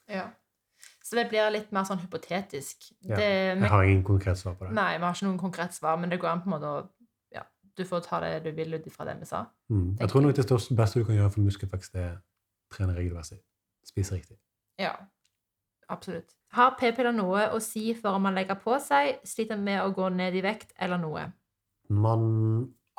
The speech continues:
Speaker 2: har vel gjort studier på det,
Speaker 1: Mm.
Speaker 2: og sett at noen kan øke litt i vekt, og jeg tror de beregnet som det gjennomsnittlige vektøkningen på fem hundre gram
Speaker 1: Ok.
Speaker 2: over lengre tid, da.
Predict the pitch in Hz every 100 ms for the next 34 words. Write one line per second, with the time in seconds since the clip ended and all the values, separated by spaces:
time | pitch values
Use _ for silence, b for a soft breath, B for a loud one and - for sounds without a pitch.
0 | - 131 113 101 110 - - 127 101 -
1 | 113 90 98 _ _ - 196 101 98 95
2 | 107 - 92 92 92 98 95 95 104 95
3 | - 98 95 98 120 127 - _ _ _
4 | _ _ _ - 98 90 90 90 90 90
5 | 90 92 95 - _ _ _ _ _ -
6 | - - 104 95 92 98 92 95 90 87
7 | - 90 87 87 101 104 92 90 85 92
8 | 92 101 - - 90 85 85 95 92 -
9 | 98 92 101 87 80 - 98 95 85 87
10 | 87 90 92 92 92 _ _ _ - 202
11 | 196 - 98 90 87 90 92 95 87